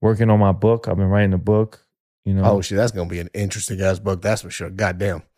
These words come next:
Speaker 1: Right. Yeah. So I've been working on that really hard. I'm, like, about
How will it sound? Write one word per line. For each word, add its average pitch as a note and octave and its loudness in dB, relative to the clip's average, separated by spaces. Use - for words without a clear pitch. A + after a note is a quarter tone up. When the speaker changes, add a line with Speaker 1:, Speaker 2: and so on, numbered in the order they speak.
Speaker 1:
Right. G2+ 2
Yeah. G#2 2
So F#2 0
I've F2+ 2
been G2+ 2
working F#2+ 0
on F2 0
that G2 0
really F#2+ 2
hard. F#2+ 4
I'm, F#2+ 0
like, E2+ -2
about E2 0